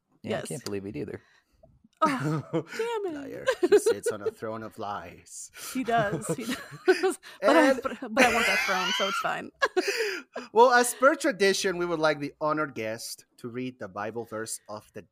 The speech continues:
Speaker 3: day. So,
Speaker 2: Hmm.
Speaker 3: what do you have, sir?
Speaker 1: Well, I would like to p-, I'd like to read out my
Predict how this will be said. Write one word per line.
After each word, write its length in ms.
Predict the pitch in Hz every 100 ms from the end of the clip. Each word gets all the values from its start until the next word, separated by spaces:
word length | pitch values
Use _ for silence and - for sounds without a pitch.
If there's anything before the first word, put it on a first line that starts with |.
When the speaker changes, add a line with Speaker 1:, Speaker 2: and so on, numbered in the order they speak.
| -
Speaker 3:
day. 380 | 113 95 95
So, 680 | 117 - 139 127 117 107 98 -
Speaker 2:
Hmm. 60 |
Speaker 3:
what 200 | 208 269
do 100 | 156
you 280 | 113 120 156
have, 340 | 175 127 101 -
sir? 520 | - 113 117 139 180 _ _ _ _ _ _ _ _ _ -
Speaker 1:
Well, 280 | 113 143
I 220 | 113 107 107
would 160 | 110
like 200 | 110 120
to 100 | -
p-, 120 | 104 - - -
I'd 180 | 123
like 140 | 127 131
to 120 | 110
read 200 | 107 107
out 300 | 104 95 95 _ 113
my 540 | 107 101 98 98 98